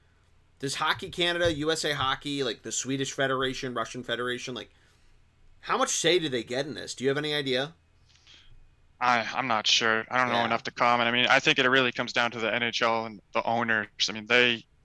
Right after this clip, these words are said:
Speaker 2: it's their product, it's their players, it's their investment. They pay
Speaker 1: Yeah,
Speaker 2: these guys
Speaker 1: what's her
Speaker 2: millions
Speaker 1: face?
Speaker 2: of
Speaker 1: The
Speaker 2: dollars.
Speaker 1: Islanders owner, when Tavares got hurt in two thousand fourteen, I think that was, that was a pretty big hit for it.
Speaker 2: Yeah, well, it's not about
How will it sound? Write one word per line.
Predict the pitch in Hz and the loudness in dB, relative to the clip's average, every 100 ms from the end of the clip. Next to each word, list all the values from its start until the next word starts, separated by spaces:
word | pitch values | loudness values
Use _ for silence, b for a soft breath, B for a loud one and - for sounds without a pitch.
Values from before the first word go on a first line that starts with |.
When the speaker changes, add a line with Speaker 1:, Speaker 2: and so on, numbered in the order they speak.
| _ _ _ _ _ _ _ - | _ _ _ _ _ _ _ -12
Speaker 2:
it's | - - | -4 6
their | 135 123 | 6 6
product, | - 131 123 117 - | 6 6 6 2 -4
it's | - | -2
their | 127 | -2
players, | - 131 127 107 - | 2 4 4 2 -6
it's | - | -2
their | 120 | -2
investment. | 107 120 120 - 104 | 2 2 2 -4 -6
They | 113 | -4
pay | 135 | 2
Speaker 1:
Yeah, | 135 131 | 4 6
Speaker 2:
these | 135 | 4
guys | |
Speaker 1:
what's | 160 - | 4 2
her | 143 | 0
Speaker 2:
millions | 127 | 0
Speaker 1:
face? | 117 | 0
Speaker 2:
of | |
Speaker 1:
The | 127 | 4
Speaker 2:
dollars. | 131 107 147 | 4 4 4
Speaker 1:
Islanders | 156 147 131 | 4 0 0
owner, | 131 123 | -2 -2
when | 117 113 | -6 -8
Tavares | 110 113 113 107 | -2 0 0 -2
got | 113 101 | -4 -4
hurt | 107 98 - _ _ 110 | -4 -8 -10 _ _ -16
in | 107 | -12
two | - | -8
thousand | 120 101 95 | -6 -8 -12
fourteen, | 110 98 - 101 95 87 _ _ _ _ _ - | -12 -12 -12 -12 -12 -16 _ _ _ _ _ -6
I | 131 | -2
think | 143 | 0
that | 135 127 | 0 0
was, | 117 104 - - _ 127 | -4 -6 -6 -6 _ 0
that | 160 | 2
was | 139 | 2
a | 131 | -2
pretty | 151 127 | -4 -2
big | 120 | -4
hit | - 117 - | -4 -8 -8
for | 98 92 | -10 -8
it. | 95 _ _ _ _ _ _ _ _ | -10 _ _ _ _ _ _ _ _
Speaker 2:
Yeah, | - 165 175 - | 4 6 6 6
well, | 160 160 151 | 6 6 4
it's | 147 - | 0 4
not | 170 | 6
about | 151 151 | 8 6